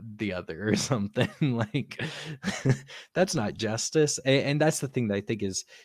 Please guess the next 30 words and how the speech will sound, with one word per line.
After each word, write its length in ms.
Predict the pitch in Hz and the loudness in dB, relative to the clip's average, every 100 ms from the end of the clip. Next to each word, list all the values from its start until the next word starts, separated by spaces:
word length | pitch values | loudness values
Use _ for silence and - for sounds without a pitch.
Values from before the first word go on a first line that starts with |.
| - | -6
is 120 | - | -2
super 340 | - 127 101 | 2 0 2
interesting, 840 | 92 98 - 98 - 80 80 - - - | 0 0 -4 -6 -6 -4 -4 -6 -12 -6
uh, 260 | 98 87 | -2 0
about 300 | 82 95 85 | -2 -2 -6
the 80 | - | -6
movie, 380 | 90 95 - 90 | -6 -6 -4 -4
is 180 | 87 - | -2 -4
to, 200 | - 90 - _ - _ _ - | -4 -8 -10 _ -20 _ _ 0
to 100 | 110 | 4
see 360 | - - 202 | 6 8 8
this, 440 | 131 90 - - - | 8 2 0 -2 -2
um, 720 | 95 90 82 82 87 87 87 - _ _ _ _ _ _ _ _ | 0 2 2 0 -4 -10 -12 -14 _ _ _ _ _ _ _ _
archaic, 680 | 101 95 - 98 90 - - - _ - - - | -4 -2 0 2 2 -2 -14 -18 _ -14 -10 0
<laughs> 500 | 110 - - - - | -2 -2 -12 -12 -4
to 80 | 113 | 2
see 160 | - | 6
this 240 | 131 104 - | 6 6 4
old 380 | 104 107 98 - | 6 6 4 0
form 320 | 101 95 87 | 0 0 0
of 100 | 82 | -2
justice, 800 | 73 82 - 87 85 - - - _ _ _ _ _ _ - | -2 -2 -2 -2 -2 -2 -4 -8 _ _ _ _ _ _ -6
uh, 240 | 95 90 | 0 2
what 200 | 85 92 76 | 2 2 2
was 140 | - | -2
considered 600 | - - - 90 82 - | -4 -4 -2 0 -2 -2
justice 520 | 69 73 - 78 - | -2 -2 -2 -4 -2
back 280 | - 80 - | -2 -4 -4
then, 280 | - 82 87 | -4 -2 -4
and, 420 | 85 90 - 98 | -6 -8 -10 -12